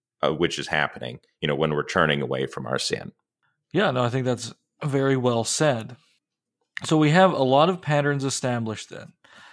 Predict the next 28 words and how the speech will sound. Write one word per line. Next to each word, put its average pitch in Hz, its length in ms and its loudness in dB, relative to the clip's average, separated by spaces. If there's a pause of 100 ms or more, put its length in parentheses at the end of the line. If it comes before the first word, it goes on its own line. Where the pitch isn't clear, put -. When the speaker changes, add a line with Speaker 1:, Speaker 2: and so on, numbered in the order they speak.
(320)
Speaker 2:
And 123 560 0 (420)
does 127 260 4
God 165 600 4 (920)
seem 143 300 -2
to 127 140 0
honor 147 540 0 (580)
these 139 220 -2
fasts? 131 460 -2
Like, 117 140 -2
what 156 160 4
is, 165 220 0 (600)
what 156 120 6
is 135 160 6
God's 123 380 6
reaction 120 580 0
to 113 560 -2 (760)
a, 117 60 -2 (280)
a 113 180 -8
good 117 360 -2
fast? - 540 -12 (240)
We'll 117 120 2
put 117 140 4
it 104 80 2
that - 220 0
way. 60 180 -10 (140)
Speaker 1:
To 98 100 2
a - 40 6
good, - 160 -2